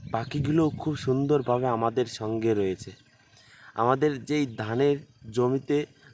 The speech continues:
ধান গাছ নাড়া লাগছে আর পোকাগুলো উঠছে, পোকাগুলো ধরে ধরে খুব সুন্দরভাবে ওরা খাচ্ছে। তো বসে আছে পাখিগুলো খুব সুন্দর। আমার দাদুর বয়স প্রায় নব্বই বছর,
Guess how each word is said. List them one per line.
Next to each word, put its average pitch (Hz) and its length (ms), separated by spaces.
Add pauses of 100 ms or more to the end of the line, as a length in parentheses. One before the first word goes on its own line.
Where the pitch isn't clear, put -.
ধান 123 300
গাছ 139 260
নাড়া 120 300
লাগছে 135 380
আর 117 140 (460)
পোকাগুলো 131 540
উঠছে, 131 480 (200)
পোকাগুলো 127 640 (260)
ধরে 113 240
ধরে 147 320
খুব 220 200
সুন্দরভাবে 147 720
ওরা 110 200
খাচ্ছে। - 600 (800)
তো 143 220 (240)
বসে 123 300
আছে 143 240
পাখিগুলো 135 560
খুব - 260
সুন্দর। 104 440 (1000)
আমার 139 300 (640)
দাদুর 131 540 (160)
বয়স 120 560
প্রায় 113 280
নব্বই 110 460
বছর, 113 360